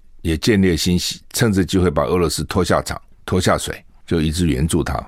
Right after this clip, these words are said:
现在等于是全世界这些国家在打俄罗斯一个国，你怎么，俄罗斯怎么打？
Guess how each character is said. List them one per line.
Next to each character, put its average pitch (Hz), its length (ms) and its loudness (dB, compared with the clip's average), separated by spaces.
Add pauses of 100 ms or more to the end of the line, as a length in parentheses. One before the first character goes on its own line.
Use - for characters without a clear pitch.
(160)
现 127 120 2
在 - 20 4
等 87 160 0
于 85 60 0
是 113 120 -2
全 101 280 2
世 120 160 0
界 104 180 4
这 73 160 -2
些 87 160 4
国 69 180 -2
家 78 160 0
在 82 160 0
打 - 380 -6
俄 101 160 0
罗 73 140 2
斯 69 160 -4
一 76 100 0
个 65 80 -4
国， - 260 -12 (200)
你 82 100 -4
怎 76 160 -4
么， 71 240 -2
俄 92 120 2
罗 80 80 2
斯 80 120 -2
怎 64 100 -2
么 67 80 -2
打？ - 240 -6